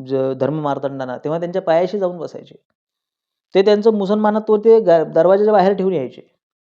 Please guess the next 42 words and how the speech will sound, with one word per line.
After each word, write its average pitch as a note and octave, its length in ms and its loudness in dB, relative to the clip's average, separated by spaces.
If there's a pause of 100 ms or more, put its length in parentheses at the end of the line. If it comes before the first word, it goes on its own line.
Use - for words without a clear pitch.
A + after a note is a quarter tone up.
(380)
बऱ्याच F#3+ 320 4
लोकांना G3+ 360 -2
शेख F#3+ 280 -2
मोहम्मद F3 440 -8
असतील, E3+ 380 -4
ताजुद्दीन E3 380 0
महाराज D#3+ 320 -2
असतील, D3+ 440 -10
हरिभक्त C#3+ 400 -4
परायण D3 360 -4
किंवा D3+ 160 -10
इतर D3+ 200 -6
हरिभक्त D3+ 380 -6
परायण D3 280 -2
महाराज C#3 300 -8
असतील C3+ 280 -14
किंवा D3 260 -4 (480)
अ, C#3 220 2
एपीजे E3 300 0
अब्दुल D#3+ 180 -2
कलाम D#3 240 -4
असतील, D#3+ 240 -10
यांच्यावर G3 360 -4
सुद्धा G3 240 -4
आक्षेप D#3 320 -6
आहेत. A#2 120 -12 (240)
मला D#3 200 -2
त्यांच्याशी F#3 540 -8
चर्चा F3 320 -4
करायला F3+ 300 -2
आवडेल. E3 260 -6 (560)
बघू E3 220 2
तुमचं F3+ 260 -4
धर्माचं D#3 380 -4
ज्ञान C#3+ 220 -10
किती C#3 200 -10
आहे, B2+ 100 -2
तुम्हाला D#3+ 300 -2
कागदोपत्री E3 560 -2
हिंदू D3+ 260 -4
हवाय C3+ 240 0
का? - 120 -12